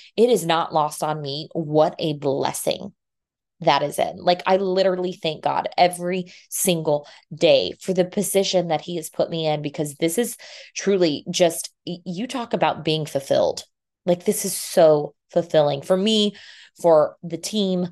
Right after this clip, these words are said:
for my husband. Like, it is just, it brings us so much joy, so much joy. By the way, if you've ever considered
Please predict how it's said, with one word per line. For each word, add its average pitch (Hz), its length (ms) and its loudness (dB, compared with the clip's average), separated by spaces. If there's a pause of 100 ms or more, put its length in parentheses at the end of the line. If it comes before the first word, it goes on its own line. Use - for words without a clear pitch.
(240)
for 147 380 0
my 147 100 -4
husband. 165 760 0
Like, 147 360 0
it 180 120 0
is 165 280 0
just, 143 760 -4
it 180 180 -2
brings 165 380 -4
us 143 400 2
so 147 580 2 (140)
much - 540 -6 (680)
joy, 143 340 -4 (120)
so - 360 0
much - 260 -8
joy. - 320 -4 (1200)
By 180 220 4
the 233 100 0
way, 160 540 2
if 185 220 2
you've 190 260 4
ever 185 260 6
considered 175 680 2